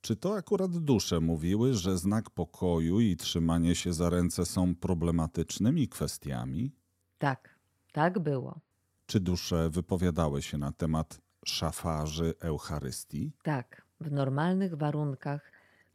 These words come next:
Speaker 2: tylko konsekrowane ręce kapłanów mogą rozdawać komunię. Prawo kościelne określa, że taka powinna być praktyka, chyba że zdarzą się szczególne okoliczności, na przykład gdy kapłan jest przykuty do łóżka.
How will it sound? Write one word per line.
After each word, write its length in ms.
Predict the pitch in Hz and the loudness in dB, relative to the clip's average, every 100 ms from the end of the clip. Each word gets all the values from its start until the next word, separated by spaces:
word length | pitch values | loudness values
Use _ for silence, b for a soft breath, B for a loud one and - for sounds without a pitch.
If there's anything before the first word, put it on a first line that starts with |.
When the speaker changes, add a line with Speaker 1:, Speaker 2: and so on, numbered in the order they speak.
| - | 2
Speaker 2:
tylko 440 | 196 208 - 196 | 4 4 0 -2
konsekrowane 1120 | 190 202 214 220 - 190 - 185 175 175 165 | -2 -2 0 -2 -4 -6 0 0 2 2 2
ręce 520 | 160 165 165 165 - | 2 2 2 0 -4
kapłanów 760 | 165 170 - 165 151 147 143 - | -6 -6 -2 0 0 -2 -4 -4
mogą 460 | 143 143 151 160 156 | 0 0 2 -2 0
rozdawać 540 | 143 143 131 127 - | -2 -2 -4 -4 -8
komunię. 600 | - 135 135 123 117 123 b b b b b - | -10 -6 -6 -6 -6 -10 b b b b b 2
Prawo 360 | 156 190 214 | 6 6 4
kościelne 680 | - 208 - 185 151 147 143 | -2 -4 -4 -2 0 0 -2
określa, 640 | - 156 139 - 127 117 b b b b b | -4 -4 -4 -4 -6 -6 b b b b b
że 240 | 139 165 160 | 0 2 4
taka 380 | 185 185 202 | 2 0 0
powinna 680 | 190 185 160 160 160 156 156 | 0 0 2 0 0 -2 -2
być 240 | 147 - | -4 -8
praktyka, 720 | - 151 139 - 131 - 127 120 _ _ _ _ _ | -6 -6 -6 -8 -12 -8 -10 -10 _ _ _ _ _
chyba 520 | _ - 185 170 170 170 | _ 0 2 2 2 2
że 220 | 170 156 | 0 0
zdarzą 540 | 151 160 175 170 165 | 0 2 2 2 -2
się 200 | - 165 | -2 -2
szczególne 680 | - - 170 170 151 139 131 | -2 0 -2 0 -2 -2 -4
okoliczności, 840 | 127 143 127 127 - 127 - - | -4 -4 -4 -8 -8 -6 -8 -10
na 140 | 139 143 | -8 -8
przykład 460 | - 160 165 147 | -6 -6 -4 -6
gdy 180 | 135 147 | -6 -4
kapłan 460 | - 165 - 160 156 | 0 0 2 -2 -2
jest 240 | 156 - | -6 -8
przykuty 480 | - 170 - 160 151 | -8 -8 -6 -6 -2
do 120 | 160 | 0
łóżka. 480 | 156 147 - - | 0 -2 -6 -14